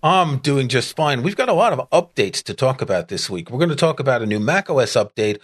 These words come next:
a Chrome update. We're gonna talk about a Microsoft Edge update. Um, we've got some interesting stuff to say about Microsoft Edge.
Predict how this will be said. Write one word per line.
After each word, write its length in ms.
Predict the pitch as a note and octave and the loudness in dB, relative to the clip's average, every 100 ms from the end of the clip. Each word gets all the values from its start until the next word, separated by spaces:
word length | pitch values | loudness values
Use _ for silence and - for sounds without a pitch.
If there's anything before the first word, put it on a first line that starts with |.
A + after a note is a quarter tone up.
| - _ - | -16 _ -10
a 80 | - | -8
Chrome 480 | - E3 A3 A3+ | 0 4 4 4
update. 480 | E3 A2 - G#2+ G#2+ | 2 0 0 0 0
We're 140 | B2 C3 | -2 -4
gonna 120 | B2 | -2
talk 220 | B2+ A#2+ | -4 -4
about 160 | A#2 G#2 | -2 0
a 60 | |
Microsoft 540 | A2+ C3+ C3 - G2+ - - | 0 -2 -2 0 -2 -4 0
Edge 320 | C3 C#3 C3+ - | 0 2 -2 -4
update. 460 | G#2 - F2+ G2+ - _ _ _ | -6 -4 -4 -4 -8 _ _ _
Um, 260 | A#2+ G2+ G2 | -2 -2 -2
we've 160 | C3 B2 | -6 0
got 180 | D3 C3 | 0 0
some 100 | B2+ | -2
interesting 480 | D#3 F3+ - C3+ | -2 -2 -4 -4
stuff 280 | A2 - - | -2 -2 -4
to 60 | - | -4
say 120 | A#2 | -2
about 240 | G2 F#2 - | 0 -2 -2
Microsoft 540 | G2+ - - G2 E2+ - | -6 -6 -6 -6 -6 -6
Edge. 320 | F#2 F#2 - | -4 -4 -6